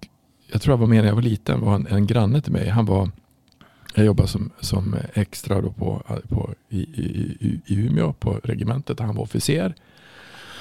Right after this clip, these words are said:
Och han var jättesnäll hemma. Han var en Hitler på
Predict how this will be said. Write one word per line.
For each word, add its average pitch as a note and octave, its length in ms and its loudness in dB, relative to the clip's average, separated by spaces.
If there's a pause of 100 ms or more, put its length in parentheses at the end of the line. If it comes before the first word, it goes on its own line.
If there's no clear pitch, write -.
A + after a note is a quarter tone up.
(720)
Och C#3+ 120 2
han C3 100 4
var B2 60 4
jättesnäll D3+ 520 2
hemma. A2+ 320 2
Han G#2+ 200 0
var G#2 260 -2
en G2 280 -2
Hitler F#2+ 580 -4
på G2+ 240 -6